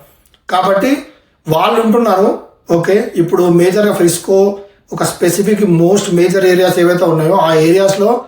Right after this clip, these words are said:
నాకు తెలిసి majority of the people green cards or citizens ఎక్కువ ఉన్నారు, compare with visa holders. అంటే ఇల్లులలో, అపార్ట్మెంట్స్ కాదు, అపార్ట్మెంట్స్‌లో mostly visa holders ఉండుండొచ్చు. But, ఆ, ఇల్లుల point of view-లో చూస్తే మాత్రం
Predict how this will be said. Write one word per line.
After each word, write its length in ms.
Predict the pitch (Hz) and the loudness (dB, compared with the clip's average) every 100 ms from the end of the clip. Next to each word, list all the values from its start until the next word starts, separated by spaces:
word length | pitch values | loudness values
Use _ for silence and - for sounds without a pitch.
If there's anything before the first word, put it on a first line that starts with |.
| - _ _ - | -18 _ _ -6
నాకు 340 | 156 151 185 | -4 -2 -2
తెలిసి 360 | 190 196 196 247 | -2 -2 -2 -2
majority 420 | 175 156 170 185 | 0 0 0 0
of 80 | 196 | 0
the 80 | 196 | 0
people 240 | 190 180 | -2 -2
green 260 | 170 170 180 | -2 0 0
cards 260 | 190 190 | 0 0
or 80 | 196 156 165 | 0 -2 -2
citizens 360 | 156 185 196 | 0 0 0
ఎక్కువ 240 | 170 - 180 | -2 0 -2
ఉన్నారు, 300 | 165 190 202 | 0 0 0
compare 340 | 156 151 175 180 | -2 0 0 0
with 140 | 156 | 2
visa 220 | 170 175 170 | 0 2 0
holders. 240 | 160 143 135 - - _ - | 0 0 -2 -8 -18 _ -6
అంటే 180 | 160 180 | 0 2
ఇల్లులలో, 720 | 170 190 214 180 143 - - - _ - | 4 2 2 2 2 0 -4 -12 _ -8
అపార్ట్మెంట్స్ 500 | 147 190 196 202 - | -2 0 2 0 0
కాదు, 420 | 160 147 - - - | -2 0 -2 -4 -8
అపార్ట్మెంట్స్‌లో 540 | - 175 180 185 175 | -2 -2 0 0 0
mostly 540 | 170 160 160 175 170 143 - - _ 165 | 0 0 0 0 0 0 -6 -20 _ -4
visa 200 | 170 196 | 0 2
holders 280 | 180 180 165 | 2 0 0
ఉండుండొచ్చు. 560 | 160 165 160 156 247 330 | 0 2 0 -2 -2 0
But, 160 | 208 - - - _ _ _ | 0 -2 -4 -16 _ _ _
ఆ, 260 | 156 156 156 | 0 0 2
ఇల్లుల 280 | 165 190 226 | 0 0 0
point 300 | 214 202 202 | 0 0 0
of 120 | 202 | 0
view-లో 280 | 196 190 185 | 0 0 0
చూస్తే 220 | 175 180 | 0 0
మాత్రం 440 | 170 160 156 226 | 0 0 0 -4